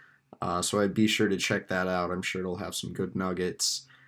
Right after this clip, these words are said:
And I'll be on the radio with Dan Dickerson Tuesday at Fenway Park, innings four, five, and six. I'm gonna see if he'll let me stay in there for seven, eight, nine. We'll see. But middle innings, Tuesday from Fenway. Hope you guys will tune in on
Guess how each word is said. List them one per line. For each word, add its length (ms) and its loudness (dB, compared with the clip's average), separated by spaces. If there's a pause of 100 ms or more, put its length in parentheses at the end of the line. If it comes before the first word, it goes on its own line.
(280)
And 580 4
I'll 140 6
be 140 12
on 60 10
the 80 8
radio 380 10
with 200 6
Dan 240 6
Dickerson 600 2
Tuesday 920 2 (240)
at 240 0
Fenway 340 2
Park, 540 -4
innings 420 0
four, 220 4
five, 260 8
and 160 4
six. 640 2 (340)
I'm 60 -8
gonna 60 -2
see 240 6
if 120 8
he'll 120 2
let 180 4
me 100 2
stay 300 4
in 140 2
there 200 2
for 140 -4
seven, 380 2
eight, 160 0
nine. 400 2
We'll 80 -8
see. 340 -2
But 260 -2 (360)
middle 260 12
innings, 300 8
Tuesday 340 6
from 180 4
Fenway. 360 2
Hope 160 0
you 60 -6
guys 220 0
will 120 -4
tune 300 -2
in 380 -2
on 480 -6